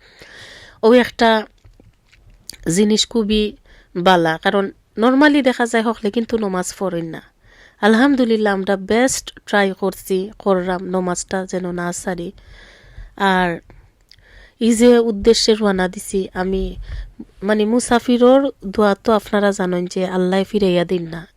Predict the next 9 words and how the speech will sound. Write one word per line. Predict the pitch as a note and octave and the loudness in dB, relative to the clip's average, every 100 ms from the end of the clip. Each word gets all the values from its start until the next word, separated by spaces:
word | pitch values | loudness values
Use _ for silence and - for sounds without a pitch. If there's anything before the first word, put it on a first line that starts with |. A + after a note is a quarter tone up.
| - | -6
আর | F#3 F3+ - | -4 -2 -4
আমরা | G3+ F#3 G3+ | -8 -4 -2
যেহেতু | G#3 F3+ G#3 - G#3 G3+ - - - - _ _ _ _ _ - | -2 -4 -4 -2 -2 -2 -10 -20 -20 -20 _ _ _ _ _ -14
প্লেনও | - A3 A3 G#3+ A3 A3 - _ - - - - | 0 4 4 4 2 2 -2 _ -20 -20 -20 -2
পবিত্র | G#3+ G#3 G#3 A#3 | 0 0 0 2
উদ্দেশ্যে | A3 F#3+ A3 - A3 | 2 2 -2 0 0
রওনা | G3+ F#3+ F3+ | 0 -2 -4
দিছি, | G3 - G3+ | -6 -8 -6
তো | F#3+ F3+ | -4 -6